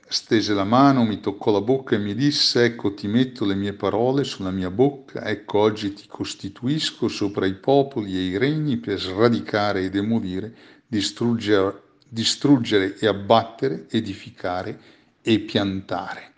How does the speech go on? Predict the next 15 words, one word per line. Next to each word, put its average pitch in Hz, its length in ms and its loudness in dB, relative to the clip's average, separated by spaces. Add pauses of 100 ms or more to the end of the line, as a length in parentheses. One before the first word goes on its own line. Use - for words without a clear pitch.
(600)
Ecco, - 320 -4
una 101 320 -2
grande 107 640 2 (340)
chiamata 120 720 2
quella 101 340 -2
di 98 320 -4
Geremia, 101 600 0
come 101 260 -4
avete 98 320 -4
appena 98 400 -8
sentito, 139 800 0 (1600)
un 104 160 -4
profeta 110 600 2
che 104 120 -6
avrà 104 720 -2